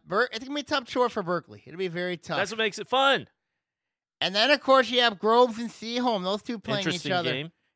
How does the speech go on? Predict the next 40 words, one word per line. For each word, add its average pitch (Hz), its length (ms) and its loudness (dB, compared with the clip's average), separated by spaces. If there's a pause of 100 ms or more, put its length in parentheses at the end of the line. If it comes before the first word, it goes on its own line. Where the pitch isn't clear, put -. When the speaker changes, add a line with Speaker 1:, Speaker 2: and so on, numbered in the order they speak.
Speaker 1:
Interesting 226 380 -8
game. 226 420 0 (140)
Um, 175 560 0 (260)
remember 214 360 0
a 240 40 2
couple, 247 380 -4
two 247 120 -6
years 247 220 -2
ago, 226 300 0
uh, 196 120 -4 (320)
Seaholm, 233 520 0
um, 190 240 -2 (720)
under, 226 460 2
was, 180 280 -4
um, 175 220 0
under 214 320 0
Coach 214 320 -2
January 208 340 -4
Halusky. 190 560 -4 (1080)
Um, 170 120 0
took 190 200 -6
on 208 100 2
an 185 180 -2
eighteen 208 480 -4
two 202 160 -10
Groves 180 400 -4
team. 180 360 -8 (1000)
Upset 202 480 2
him 185 120 -2
in 175 60 -10
the 165 60 -6
free 180 260 -4
district 165 400 -10
over 156 180 -6
at 143 100 -14
Troy. 151 220 -8
I 143 40 -6
remember 147 300 -6
that 143 200 -4
one. 123 140 -16